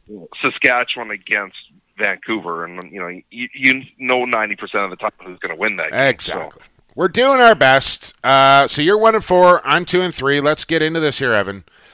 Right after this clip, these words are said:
Speaker 2: Let's start.
Speaker 1: All right.
Speaker 2: Uh, well, you got it. You got it in
Speaker 1: So,
Speaker 2: front of you. Let's roll.
Speaker 1: I got it. Yeah, we're starting with the Rocky Mountain Lacrosse League, who we'll get into in a minute. But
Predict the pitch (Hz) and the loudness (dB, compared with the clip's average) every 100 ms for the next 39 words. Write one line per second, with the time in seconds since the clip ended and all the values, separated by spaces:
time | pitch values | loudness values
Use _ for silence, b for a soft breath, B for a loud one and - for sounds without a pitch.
0 | b 131 - - 151 165 175 120 135 131 | b -4 -2 2 4 6 6 2 0 2
1 | 123 131 131 131 127 127 135 147 160 180 | 4 6 6 6 6 4 0 -2 0 0
2 | 160 156 170 175 139 113 101 95 101 147 | 0 -4 0 2 2 0 -2 -4 -2 -4
3 | 160 156 131 - _ _ - 95 139 160 | -2 0 0 -2 _ _ -4 0 0 0
4 | 135 110 92 - 110 127 - b b b | 0 -2 -6 -6 -2 -2 -4 b b b
5 | b b _ 110 - - 139 147 151 139 | b b _ -8 -8 -2 -2 -2 -6 -10
6 | 131 131 143 139 135 139 135 120 - 127 | -6 -4 -4 -4 -4 -4 -6 -12 -6 -4
7 | 131 - 110 90 101 107 117 151 160 123 | -4 -8 -12 -10 -12 -10 -6 -4 -4 -10
8 | - 120 110 101 135 117 90 107 104 | -8 -8 -8 -4 -2 -2 -4 -4 -4